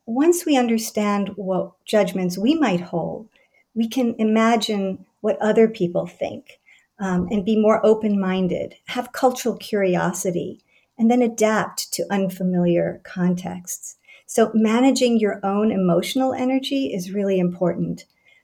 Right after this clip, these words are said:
When a situation is tense, it's easy not to listen to others and to be consumed by one's own emotions. But in that s-, in that moment, see if you can take a breath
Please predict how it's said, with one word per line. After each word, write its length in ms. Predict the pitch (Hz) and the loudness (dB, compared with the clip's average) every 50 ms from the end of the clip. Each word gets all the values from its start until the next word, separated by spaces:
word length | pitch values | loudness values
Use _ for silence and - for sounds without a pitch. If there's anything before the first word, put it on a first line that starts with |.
| _ _ _ _ _ _ | _ _ _ _ _ _
When 120 | - 226 226 | 2 4 4
a 40 | 220 | 4
situation 640 | 220 - 254 247 254 - 262 233 226 220 - 196 | 4 4 2 2 2 2 4 4 4 4 2 0
is 140 | 180 175 180 | -2 -2 -4
tense, 480 | - - - - 220 208 226 220 - - | -8 -10 -6 -4 -2 0 0 -2 -2 -6
it's 200 | 196 175 - - - | -8 -10 -8 -6 -4
easy 240 | 240 247 226 254 | -4 -2 0 2
not 280 | 233 208 202 214 220 220 | 2 4 4 2 0 0
to 120 | - 220 | -2 -2
listen 320 | 196 196 214 208 - - 208 - | 0 0 0 0 0 -4 -4 -4
to 160 | - - - | -4 0 0
others 380 | 190 180 190 190 185 185 185 | 2 2 4 2 2 0 0
and 140 | 185 185 175 | -2 -4 -4
to 80 | - 175 | -4 -6
be 100 | 180 185 | -6 -8
consumed 600 | 175 - 202 180 - - - 208 202 196 185 185 | -6 -6 -8 -8 -6 -6 -4 -4 -2 -4 -4 -2
by 140 | 180 175 175 | 0 0 2
one's 260 | 175 180 180 175 180 | 2 0 -2 0 0
own 180 | 190 180 180 | 2 2 4
emotions. 840 | 170 170 170 170 180 185 180 - 180 170 - - - - - - - _ _ _ _ _ _ _ _ _ _ _ _ _ _ _ _ _ _ _ _ | 4 2 2 2 0 0 -2 -4 -6 -8 -8 -10 -10 -12 -14 -16 -16 _ _ _ _ _ _ _ _ _ _ _ _ _ _ _ _ _ _ _ _
But 100 | 226 226 | 2 2
in 140 | 247 254 269 | 4 6 6
that 180 | 277 285 294 285 | 6 6 4 2
s-, 240 | 285 - - - - | 0 -4 -6 -6 -2
in 160 | - 220 226 | 2 4 4
that 260 | 226 254 285 285 277 233 | 4 4 2 2 2 2
moment, 400 | 226 202 190 175 170 160 151 - | 0 2 2 2 0 0 -2 -6
see 240 | - - 254 254 | -6 -4 -4 -4
if 100 | 262 - | -4 -4
you 80 | - 262 | -6 -4
can 140 | 262 240 214 | -2 -4 -4
take 240 | - - 196 185 262 | -2 -4 -2 -2 0
a 40 | |
breath 400 | 233 226 214 208 214 226 220 - | 0 2 2 2 0 0 -4 -8